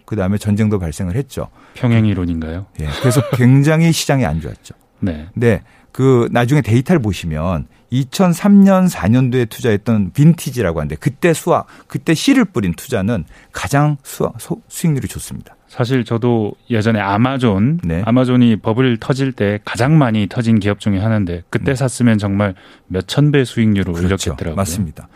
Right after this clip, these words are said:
Speaker 1: 그때 이천사 년, 오 년도에 구글이 상장했습니다.
Speaker 2: 아.
Speaker 1: 그때 구글의 가치가 십 불, 이십 불 주가였는데 지금 수백 배 올랐던 거죠. 사실은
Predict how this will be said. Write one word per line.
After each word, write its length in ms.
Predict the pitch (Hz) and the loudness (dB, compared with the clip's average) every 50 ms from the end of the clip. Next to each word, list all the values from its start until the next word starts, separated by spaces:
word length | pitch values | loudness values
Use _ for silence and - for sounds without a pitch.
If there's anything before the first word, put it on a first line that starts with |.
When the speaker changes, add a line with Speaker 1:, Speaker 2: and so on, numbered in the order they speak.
| - - - - _ _ _ _ _ | -20 -20 -20 -20 _ _ _ _ _
Speaker 1:
그때 320 | - - 156 - - 214 | -4 -4 -2 0 2 2
이천사 540 | 175 143 127 - - 175 165 143 117 117 117 | 2 2 0 0 0 0 2 2 2 2 2
년, 140 | 120 123 117 | 4 4 4
오 60 | 107 98 | 2 2
년도에 320 | 92 90 87 82 107 107 | 0 0 -2 -2 -2 -4
구글이 340 | - - - 98 104 104 104 | -6 -6 -8 -4 -4 -4 -4
상장했습니다. 800 | - 113 101 104 95 80 71 - - - - 57 - - - - _ _ _ _ _ _ | -2 -4 -4 -4 -6 -8 -10 -12 -16 -18 -20 -20 -20 -20 -20 -20 _ _ _ _ _ _
Speaker 2:
아. 500 | - 85 80 78 73 71 69 - - _ _ _ _ - | -12 -10 -10 -10 -10 -14 -16 -20 -20 _ _ _ _ -6
Speaker 1:
그때 300 | - 151 - - 165 160 | -4 -4 -2 0 0 -2
구글의 460 | - - 135 135 131 156 147 147 131 | 0 -2 -2 0 2 2 2 2 2
가치가 420 | 127 107 - - - - 127 117 | 2 0 -2 -4 -4 -2 -2 -2
십 220 | 110 - - - _ | -2 -4 -8 -8 _
불, 120 | - 160 | -2 -2
이십 220 | 120 104 107 120 - | -2 -2 -2 -6 -6
불 140 | - 107 | -6 -6
주가였는데 400 | - - - - 98 87 85 87 | -6 -6 -6 -4 -4 -2 -2 -4
지금 340 | 90 - - 90 101 95 82 - _ _ _ _ _ _ | -6 -8 -6 -4 -2 -2 -2 -4 _ _ _ _ _ _
수백 440 | - - - - - 143 185 208 - | -18 -16 -10 -6 -2 0 0 0 0
배 60 | - | 0
올랐던 360 | 120 87 80 80 - - 73 67 | 0 0 0 -2 -6 -8 -10 -12
거죠. 280 | 64 62 - - - - _ | -12 -12 -14 -16 -20 -20 _
사실은 440 | - 147 135 110 135 135 151 170 | -4 -4 -2 0 2 2 2 2